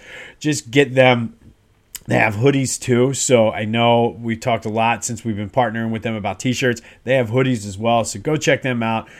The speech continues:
Use the promo code Jim Montgomery for ten percent off of your order. It's a cold one today in Philly. They have some knit hats as well, so go check them out.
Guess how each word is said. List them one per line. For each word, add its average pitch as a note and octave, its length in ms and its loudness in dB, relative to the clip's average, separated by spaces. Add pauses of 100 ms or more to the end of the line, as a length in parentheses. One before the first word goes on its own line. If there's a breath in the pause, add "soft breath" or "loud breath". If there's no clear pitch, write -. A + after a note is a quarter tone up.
(160 loud breath)
Use C#3 200 -4
the C3 60 -4
promo C3 380 0
code A2+ 260 4
Jim C3 200 -2
Montgomery A#2 500 -2
for G2+ 160 -10
ten C3 300 -6
percent A#2+ 420 -4
off A2+ 260 -6
of G#2 60 -8
your G2+ 200 -10
order. D3 380 4 (220 loud breath)
It's E3 180 -2
a - 60 0
cold F3+ 400 6
one D3+ 220 2
today C#3 420 2
in B2 120 -4
Philly. D#3 440 0 (220 loud breath)
They C3+ 160 2
have C#3 200 2
some C3 220 -4
knit C#3 160 0
hats C#3 380 0
as A#2+ 120 -4
well, A#2+ 260 0
so G#2+ 140 -10
go C3 240 -2
check C#3+ 280 0
them C3 220 0
out. A2+ 280 -2